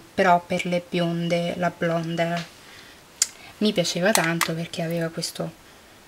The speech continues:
odore di cocco veramente buono, coi suoi cinque colori, veramente bella, e mi sta piacendo ancora, soprattutto adesso che è arrivata l'estate.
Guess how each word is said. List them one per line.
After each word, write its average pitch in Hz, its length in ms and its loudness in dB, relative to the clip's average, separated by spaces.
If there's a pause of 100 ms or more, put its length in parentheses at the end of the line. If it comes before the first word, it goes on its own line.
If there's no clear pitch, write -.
(120)
odore 170 380 2
di 180 120 -4
cocco 170 640 -2
veramente 170 640 -2
buono, 170 680 -4 (2000)
coi 160 400 -2
suoi 165 560 -2
cinque 170 420 0
colori, 175 540 4
veramente 170 440 0
bella, 165 520 0 (440)
e 185 120 -2
mi 185 120 0
sta 180 200 0 (100)
piacendo 160 380 -2
ancora, 156 520 -4 (440)
soprattutto 190 560 0
adesso 160 240 -2
che 165 60 -4
è - 20 -6
arrivata 160 320 -4
l'estate. 151 540 -8